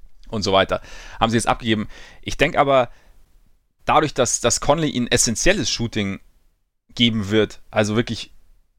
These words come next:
Shooting, das regelmäßig auf dem Court stehen wird, das auch einen, einen sehr, sehr großen Einfluss auf das Spiel nehmen wird, glaub ich, dass sie trotzdem, auch wenn sie quasi zwei Schützen abgegeben haben, ihr Schü-, ihr Shooting-Problem etwas angegangen sind. Das heißt natürlich nicht, dass sie es gelöst haben,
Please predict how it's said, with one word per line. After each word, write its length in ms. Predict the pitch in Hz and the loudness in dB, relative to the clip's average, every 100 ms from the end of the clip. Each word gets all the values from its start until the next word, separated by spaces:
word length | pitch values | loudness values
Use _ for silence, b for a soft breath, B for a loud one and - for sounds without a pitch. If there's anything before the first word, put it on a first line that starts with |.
| _ _ _ | _ _ _
Shooting, 400 | - 151 147 123 | -2 -2 0 0
das 240 | 110 - | 2 2
regelmäßig 460 | 120 131 120 113 113 | 2 2 2 -2 -2
auf 100 | 95 | -4
dem 100 | 101 | 0
Court 200 | 143 151 | 2 2
stehen 240 | - 135 127 | 0 -2 0
wird, 220 | 123 - | -2 -2
das 140 | 101 | -2
auch 340 | - 101 - - | 0 0 -2 -10
einen, 200 | 98 - | -12 -12
einen 100 | 101 | -2
sehr, 140 | 104 | 0
sehr 100 | 101 | 0
großen 220 | 92 107 | -2 -4
Einfluss 320 | - 156 131 - | 0 0 -2 -4
auf 140 | 90 | -6
das 80 | 95 | -6
Spiel 220 | - 107 | -6 -4
nehmen 220 | 110 107 | -2 -2
wird, 180 | 101 127 - - - - _ - | 0 -2 -4 -20 -20 -20 _ -2
glaub 280 | 113 117 | 2 2
ich, 100 | 127 - | 2 0
dass 420 | 113 - - - - - - - _ _ | 0 0 -4 -10 -20 -20 -20 -20 _ _
sie 300 | - 104 120 | -14 -8 -6
trotzdem, 640 | - - 147 - 143 139 131 | -2 0 0 0 0 0 2
auch 160 | 110 | 2
wenn 140 | 107 123 | 2 0
sie 100 | 123 | 0
quasi 300 | 123 107 110 | 2 2 2
zwei 180 | 113 110 | 2 2
Schützen 240 | - 113 | 0 -2
abgegeben 320 | 117 - 123 | -2 -2 -2
haben, 200 | 120 120 b b b b b - - | 0 -2 b b b b b -20 -12
ihr 120 | 123 110 | -4 -2
Schü-, 240 | - 147 | 2 0
ihr 200 | 120 110 | 2 0
Shooting-Problem 1000 | - - 156 139 123 123 107 131 123 123 - - | 2 -2 0 0 0 -2 2 2 2 0 -6 -2
etwas 320 | 131 127 - | 0 2 0
angegangen 320 | 131 113 101 | 0 0 -2
sind. 120 | 95 | -4
Das 100 | 92 | 0
heißt 160 | 117 127 | 0 0
natürlich 240 | 110 113 | -2 -2
nicht, 120 | 131 | 0
dass 120 | 120 113 | 2 0
sie 60 | |
es 100 | 113 | 0
gelöst 340 | 113 143 135 98 | 0 2 2 0
haben, 160 | 90 | -2